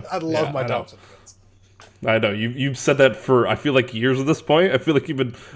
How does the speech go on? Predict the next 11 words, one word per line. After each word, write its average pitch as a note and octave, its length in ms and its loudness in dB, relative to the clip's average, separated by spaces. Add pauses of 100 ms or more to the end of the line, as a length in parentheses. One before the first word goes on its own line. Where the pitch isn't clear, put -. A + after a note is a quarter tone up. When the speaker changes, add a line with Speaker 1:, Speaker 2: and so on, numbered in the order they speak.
Speaker 1:
watching B2 360 4
them B2+ 140 2
since B2 220 -6
they A2+ 100 -2
were, A2+ 140 0
like, A2 280 -2 (220)
<laughs> - 40 -6
in C#3+ 140 -2
middle C3 180 2
school. A#3 540 -2
<laughs> - 40 -4